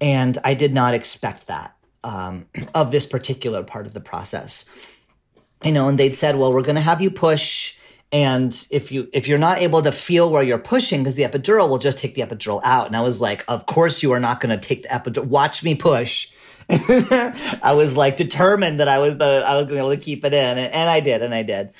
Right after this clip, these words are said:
Um, and there was one period of time when I, I sort of called upon those who have passed,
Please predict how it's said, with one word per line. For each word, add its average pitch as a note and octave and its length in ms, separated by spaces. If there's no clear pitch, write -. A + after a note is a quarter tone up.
Um, A2 600
and C3+ 160
there B2+ 120
was B2 200
one A#2+ 260
period A#2 260
of A2+ 100
time A#2 380
when A#2 120
I, G#2+ 360
I A2+ 160
sort G#2+ 200
of G#2 100
called A#2+ 320
upon G2+ 640
those A#2 320
who B2 80
have - 220
passed, C3+ 580